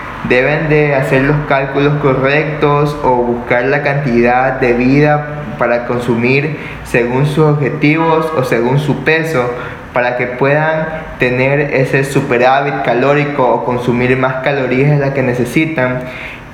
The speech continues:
y consumir la cantidad de proteínas que deben para poder subir de peso.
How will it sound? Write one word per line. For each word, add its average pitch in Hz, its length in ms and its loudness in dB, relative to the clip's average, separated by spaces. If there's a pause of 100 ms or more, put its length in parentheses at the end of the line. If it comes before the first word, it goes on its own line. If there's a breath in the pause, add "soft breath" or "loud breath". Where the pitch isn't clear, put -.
(460)
y 185 400 0 (140)
consumir 127 560 0
la 156 160 2
cantidad 123 480 2
de 131 60 2
proteínas 123 540 0
que 113 120 -2
deben 135 380 0
para 113 280 0
poder 117 220 0
subir 120 300 2
de 113 100 2
peso. 139 420 0